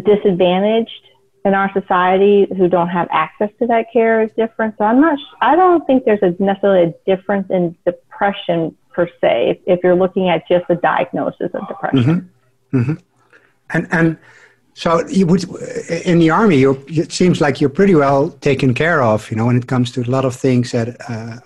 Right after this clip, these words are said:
Speaker 2: have been, uh, are in place for you pro-, to do your job properly. Um,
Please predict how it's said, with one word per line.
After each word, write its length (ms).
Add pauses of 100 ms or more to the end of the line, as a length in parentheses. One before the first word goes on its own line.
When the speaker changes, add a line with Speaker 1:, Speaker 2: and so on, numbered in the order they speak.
(300)
Speaker 2:
have 200
been, 480
uh, 140
are 140
in 200
place 440
for 200
you 480 (280)
pro-, 140
to 140
do 120
your 180
job 320
properly. 580 (640)
Um, 640